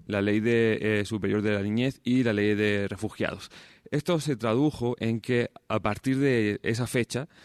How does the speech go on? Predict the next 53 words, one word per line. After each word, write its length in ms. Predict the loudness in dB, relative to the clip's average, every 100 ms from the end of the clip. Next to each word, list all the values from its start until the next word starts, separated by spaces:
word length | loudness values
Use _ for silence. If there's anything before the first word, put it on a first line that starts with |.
| -20 -20 _ -4
ya, 460 | 0 2 4 2 0
eh, 460 | 2 4 2 0
no 120 | 0 0
se 140 | 0
pueden 340 | 2 2 2
detener 560 | 0 -2 0 0 0 -2 -4
niños 440 | 0 2 2 0
migrantes 720 | 0 0 0 -2 -2 -2 -4 -4
indocumentados 1000 | -2 0 -2 -2 -2 0 0 -2 -6 -14
en 160 | -6 -2
México 440 | -2 -2 -4 -6 -2
en 140 | -2
estaciones 420 | -2 -4 -2 0
migratorias. 720 | 2 2 0 0 0 -2 -6 -18 -20 -14 -6
¿Por 120 | -2
qué? 140 | 0
Porque 160 | 0 -2
están 220 | -2 0
consideradas 580 | 0 0 0 0 0 -4 _
cárceles 440 | -4 -2 -2 -4
de 80 | -4
facto. 360 | -6 -8 -10 -18
O 80 | -8
sea, 200 | -2 2
hay 280 | 2 4 2
múltiples 580 | 2 0 0 0 0 0
informes 540 | -4 -2 0 0 -2
que 220 | -2 -2
re-, 140 | 0 -4 -10 -20 -16
señalan 420 | -2 0 2 2
que 60 | 0
se 80 | -2
trata 220 | 0 2
de 140 | 0
cárceles 420 | 0 -2 0 0 0
migratorias, 680 | 2 0 0 2 2 0
donde 180 | 0 0
hay 60 | 0
violaciones 380 | 0 -2 -4 -2
a 40 |
derechos 200 | -4 -2
humanos, 320 | -2 0 0
y 100 | -2
por 160 | -2 0
lo 60 | 0
tanto 240 | -2 -2
esta 160 | -2 -2
reforma 400 | -2 -2 0 0
de 80 | 0
ley 160 | 0
lo 140 | 0 -2
que 140 | -2
buscó 500 | -2 -4 -4 -2 -2